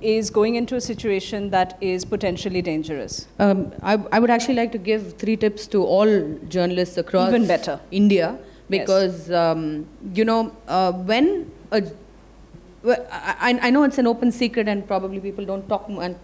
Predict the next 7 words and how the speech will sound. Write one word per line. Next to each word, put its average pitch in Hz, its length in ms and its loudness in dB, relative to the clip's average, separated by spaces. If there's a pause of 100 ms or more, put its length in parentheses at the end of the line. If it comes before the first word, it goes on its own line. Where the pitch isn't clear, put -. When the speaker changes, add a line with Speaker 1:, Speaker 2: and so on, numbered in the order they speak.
Speaker 2:
um, 165 300 -4 (380)
speak - 260 -2
about 214 240 2
it 185 80 -8
much, 175 300 -8
but, 185 260 -4 (320)
uh, 196 360 2